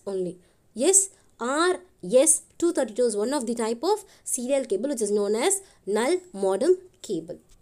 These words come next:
Next comes your Ethernet cable. Ethernet cable, this is also a kind of cable. It is, um, most common type of networking cable, mainly used for what? Con-, uh, connecting the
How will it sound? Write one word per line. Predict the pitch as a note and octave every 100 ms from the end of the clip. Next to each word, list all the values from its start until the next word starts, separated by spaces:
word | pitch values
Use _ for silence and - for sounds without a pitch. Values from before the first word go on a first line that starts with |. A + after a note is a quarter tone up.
| _ _ _ _ _ - _ _ _ _ - _ _ _ - _ - - -
Next | A#3+ C#4 -
comes | D3 D#3+
your | A#3
Ethernet | D#4 D#4 F#4 E4 A3 -
cable. | D3 - - -
Ethernet | D#4 F#4+ F#4 -
cable, | E4 C#4+ F4+ -
this | A#3+
is | B3
also | A3+ B3 - F#4+
a |
kind | D#4+ D4
of | D4
cable. | - A#3+ B3 F#4 - - -
It | C4+
is, | D4 D4 - - -
um, | A3 A3+ G#3 F#3+
most | C4 F#4+ -
common | D4+ D4+ D#4
type | C4+ C#4
of | E4+
networking | B3+ G#3+ G#3 E4 F4+ F#4
cable, | D#4 B3+
mainly | C#4 B3+ C#4 C4+
used | C#4+ D4+
for | C#4
what? | C#4 D#4+ -
Con-, | A#3+ F#3+
uh, | A#3
connecting | A3+ B3 C4 D4
the | C4 F#4+